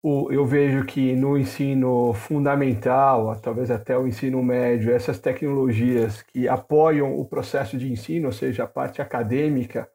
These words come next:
do processo, ela tem mais, é, possibilidades, apesar, é, da minha experiência com esse segmento específico, me mostrar que a escola ainda tá mais voltada pro conteúdo, né, muito mais preocupado com que conteúdo desenvolver,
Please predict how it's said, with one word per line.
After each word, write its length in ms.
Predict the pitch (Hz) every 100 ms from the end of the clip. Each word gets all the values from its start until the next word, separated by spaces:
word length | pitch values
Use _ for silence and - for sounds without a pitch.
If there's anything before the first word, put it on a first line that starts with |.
| _
do 140 | 127 131
processo, 800 | 139 117 - 131 127 107 -
ela 200 | 123 120 - -
tem 160 | 135
mais, 520 | 131 139 143 131 -
é, 220 | 135 131 -
possibilidades, 960 | - 165 - 139 135 123 131 170 175 -
apesar, 760 | 147 - 156 110 151 135 107 - _ _ -
é, 160 | 104 104
da 140 | 113
minha 120 | 120
experiência 1040 | 127 - 123 127 131 - 117 107 - 104 - _
com 220 | - 131 131
esse 340 | 135 - 131
segmento 600 | - 147 135 135 135 131
específico, 640 | - 135 - 127 117 - _ _
me 60 | 151
mostrar 380 | 147 135 147 135
que 120 | -
a 60 | 135
escola 480 | - - 143 139
ainda 240 | 135 135 135
tá 160 | 135
mais 300 | 131 131 147
voltada 520 | 135 147 143 135 127 127
pro 240 | - 135
conteúdo, 840 | - 175 156 135 135 143 170 208 - _ -
né, 300 | 120 135 131
muito 260 | 127 143 135
mais 240 | 139 -
preocupado 560 | - 143 147 131 135 123
com 180 | 135
que 160 | - 175
conteúdo 540 | - 160 151 143 139
desenvolver, 720 | 123 127 120 117 107 139 165